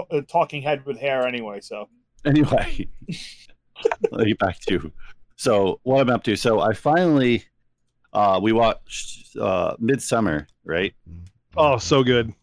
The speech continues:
Speaker 2: I've been wanting to watch it for a while, so we finally watched it. Um, it ain't the greatest movie.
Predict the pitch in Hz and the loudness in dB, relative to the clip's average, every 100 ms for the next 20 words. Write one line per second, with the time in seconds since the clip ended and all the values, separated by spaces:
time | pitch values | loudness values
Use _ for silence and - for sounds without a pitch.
0 | _ _ - 151 151 143 165 156 135 127 | _ _ -2 2 4 4 4 4 4 2
1 | 131 - 113 101 92 90 85 85 87 113 | -2 0 0 2 0 0 0 0 0 0
2 | 95 82 - 67 - _ - _ - - | 0 0 -2 -8 -8 _ -20 _ -20 -6
3 | 117 117 113 107 - - - 123 170 180 | 0 2 2 0 -4 -8 -2 0 2 0
4 | 113 117 139 143 165 165 185 | 0 2 0 -2 -4 -2 -2